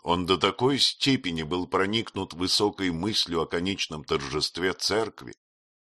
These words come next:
и с таким презрением относился к действительности, что обходил дома голодающей паствы с пустыми руками,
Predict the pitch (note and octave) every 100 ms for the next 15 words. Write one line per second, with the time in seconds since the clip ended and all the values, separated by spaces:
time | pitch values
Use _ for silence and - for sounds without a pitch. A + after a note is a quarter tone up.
0 | _ _ - E2+ - G#2 A#2+ A#2 A#2+ A#2+
1 | G#2+ B2+ A2 F#2 F2 F2 G2 - G#2+ -
2 | F2 C#2+ E2+ - F#2+ C3 G#2+ D#2+ C#2 -
3 | C#2+ - - D#2+ D#2+ E2+ D2 G2+ D#2 D#2+
4 | F2+ F2 D2+ D2 F2+ E2+ - - C2 -
5 | G2+ - E2+ F2 - F#2 F2 - F#2+ F#2
6 | F#2 F#2+ - C2 G#1+